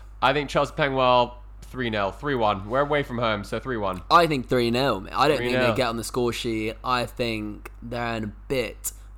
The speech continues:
Speaker 2: of a sticky one right now, and I don't see them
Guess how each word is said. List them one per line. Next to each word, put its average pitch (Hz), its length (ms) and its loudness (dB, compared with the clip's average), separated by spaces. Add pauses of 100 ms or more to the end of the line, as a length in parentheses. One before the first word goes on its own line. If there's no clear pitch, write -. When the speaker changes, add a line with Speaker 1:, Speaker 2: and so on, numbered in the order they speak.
Speaker 2:
of 117 120 -4
a 113 60 -4
sticky - 640 -4
one 104 240 -6
right 104 240 -6
now, 107 600 -6
and 113 540 -4
I 120 140 2
don't 110 220 -2
see 117 260 -2
them 104 460 -8